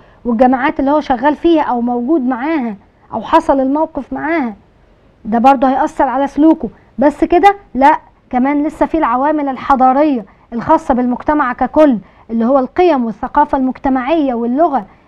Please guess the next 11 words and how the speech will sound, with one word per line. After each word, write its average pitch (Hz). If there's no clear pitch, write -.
اللي 226
م-، 233
السائدة 247
والحضارة 262
اللي 269
موجودة. 269
كل 427
العناصر 311
التلاتة 294
دي 247
الرئيسية 254